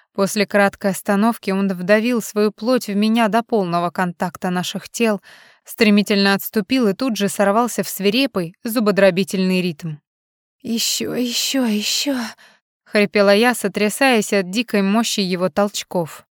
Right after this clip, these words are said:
Развязка наступила слишком быстро, как будто на самом деле затаилась под самой нашей кожей —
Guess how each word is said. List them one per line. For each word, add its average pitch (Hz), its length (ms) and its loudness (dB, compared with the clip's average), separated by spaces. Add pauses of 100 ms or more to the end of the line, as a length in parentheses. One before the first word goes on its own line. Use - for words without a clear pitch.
(540)
Развязка 214 600 2
наступила 214 560 0
слишком 214 580 0
быстро, 202 540 -4
как 220 180 0
будто 233 280 -2
на 220 120 2
самом 220 480 2
деле 233 300 2
затаилась 220 640 0
под 196 200 -8
самой 247 440 -2
нашей 214 340 -2
кожей — 185 520 0